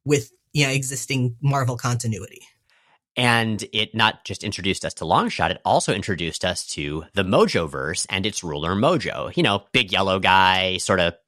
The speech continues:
Speaker 2: his lower body's a chair with robot spider legs.
Speaker 1: Got the Clockwork Orange eyes.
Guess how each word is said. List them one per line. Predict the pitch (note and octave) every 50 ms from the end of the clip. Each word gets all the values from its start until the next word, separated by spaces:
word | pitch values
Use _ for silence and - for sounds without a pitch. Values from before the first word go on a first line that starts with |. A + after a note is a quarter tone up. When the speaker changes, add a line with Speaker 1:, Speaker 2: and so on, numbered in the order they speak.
| _ -
Speaker 2:
his | - G#2+ -
lower | G#2+ F#2 F#2 F2+
body's | F2 F#2 F#2 F#2 E2+ E2+
a | E2+ D#2+ _ -
chair | - - G#2 F#2 F2+ F2 F2
with | F2 E2+ - - _
robot | F#2 F#2 G2+ F#2+ F2+ D#2+ -
spider | - - F#2 F2 F2 F#2 F2+
legs. | F2+ F2 F2 F2 F2+ E2+ E2+ - - - - - - - _ -
Speaker 1:
Got | - E3 -
the | - -
Clockwork | - E3 D#3 - - D#3+ C3 E3
Orange | D3 D3 D3 D3 -
eyes. | D#3 D3+ D#3 D3+ D3+ - -